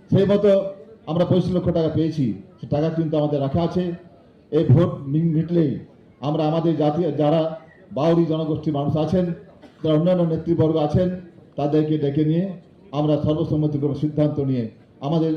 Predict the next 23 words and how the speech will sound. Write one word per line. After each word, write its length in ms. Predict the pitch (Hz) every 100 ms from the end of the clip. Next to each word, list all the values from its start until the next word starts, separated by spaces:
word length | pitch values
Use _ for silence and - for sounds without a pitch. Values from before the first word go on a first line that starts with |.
| -
উন্নয়নের 380 | 151 170 156
জন্য 160 | 139 143
আমরা 160 | 135 135
কাজ 200 | 127 110 -
করব। 360 | 135 117 95 - - - - - - -
আমরা 540 | - 175 196 208 202 - - - -
এই 140 | 160 180
মঞ্চে 380 | 160 190 180
অনেক 160 | 185 156
সবাইকে 240 | - 175
ডাকতে 280 | 160 151 160
পারিনি, 380 | 143 151 151 120 - - - - -
অনেক 240 | 139 170
আমাদের 240 | 170 156 160
বাউরি 240 | 143 156 147
সম্প্রদায়ের 580 | 147 156 156 160 160 - - - -
অনেক 160 | 160
নেতৃত্ববৃন্দ 600 | 156 - 156 151 151 151
আছেন। 340 | 156 - 156 107 - - - - -
এটা 220 | - 156 170
মনে 180 | 180
করবেন 300 | 180 190 196
না 220 | 190 196